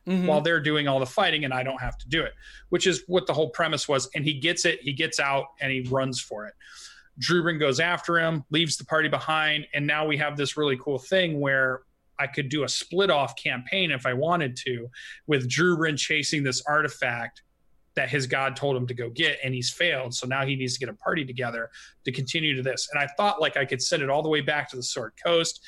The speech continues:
Speaker 2: and I could use it as an in for one of the other modules, 'cause I started getting itched to play an official module. So I was like, "Oh, this would be a perfect in for Drubryn to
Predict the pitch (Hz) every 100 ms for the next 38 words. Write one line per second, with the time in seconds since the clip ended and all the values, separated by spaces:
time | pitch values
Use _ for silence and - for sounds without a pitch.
0 | - - 160 151 143 143 139 233 240 170
1 | - 147 135 135 - 226 196 135 127 135
2 | - _ _ - 165 147 160 147 147 147
3 | 143 127 127 143 135 117 - 143 139 175
4 | 156 151 151 147 156 151 - 123 143 127
5 | 123 123 143 131 123 127 127 107 - 131
6 | 127 - 180 185 185 175 175 - 190 -
7 | 151 - 180 170 139 139 - - - -
8 | 156 120 160 180 165 147